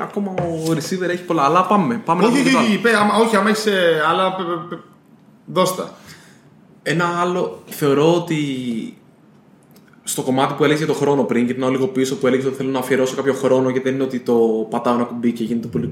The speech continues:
Speaker 1: request και τελείωσε.
Speaker 2: Ναι.
Speaker 1: Είναι να βοηθήσω τον άλλον, ο οποίος θα δει τον κωδικά μου εκείνη τη στιγμή, να φάει το λιγότερο δυνατό χρόνο και να μου δώσει τη μεγαλύτερη δυνατή αξία από το review του.
Speaker 2: Πώς το κάνεις αυτό;
Speaker 1: Δηλαδή, αν εγώ ξεκινήσω και πω ότι έφτιαξα πέντε γράμμες κώδικα.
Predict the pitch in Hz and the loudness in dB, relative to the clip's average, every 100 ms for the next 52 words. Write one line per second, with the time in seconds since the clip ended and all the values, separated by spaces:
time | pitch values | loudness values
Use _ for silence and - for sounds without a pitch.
0 | 113 - 107 110 110 107 120 160 123 123 | -4 -4 -4 -2 -2 -2 -4 -6 -2 -2
1 | 107 - 135 151 165 156 151 127 131 127 | -2 -2 -2 0 0 0 -2 0 0 0
2 | 151 165 - 135 123 123 135 131 120 117 | 2 2 2 0 2 2 4 4 2 0
3 | 113 - 135 127 117 104 - - - - | -2 0 2 2 0 -4 -10 -14 -18 -8
4 | 120 123 143 135 127 123 117 113 113 110 | -4 0 0 2 0 0 0 0 -2 -4
5 | - 104 107 135 240 - - - - 127 | -6 -4 -2 -4 -6 -12 -20 -18 -6 -2
6 | 120 117 - - 160 160 147 120 120 120 | -2 -4 -8 -4 2 4 4 2 2 2
7 | 120 151 143 135 127 127 127 120 120 160 | 2 2 2 2 0 -2 0 2 2 0
8 | 294 - - - - - 139 135 127 147 | -4 -10 -20 -20 -8 -2 0 0 2 0
9 | 160 175 175 165 143 135 156 156 143 160 | 0 -4 -4 -4 -2 -2 -2 -2 -2 -4
10 | 147 - 151 143 135 123 - - - - | -6 -4 -4 -2 -2 -2 -6 -10 -20 -6
11 | 127 151 139 104 - - - - - 127 | -6 -2 -4 -4 -12 -18 -18 -20 -10 -2
12 | 117 131 127 151 156 160 143 156 175 160 | 2 4 4 2 0 -2 -2 -2 -2 -4
13 | 156 131 110 123 135 131 - 165 - 160 | 0 0 0 0 0 -2 -2 -2 0 0
14 | 151 147 127 107 104 | 0 0 -2 -2 -8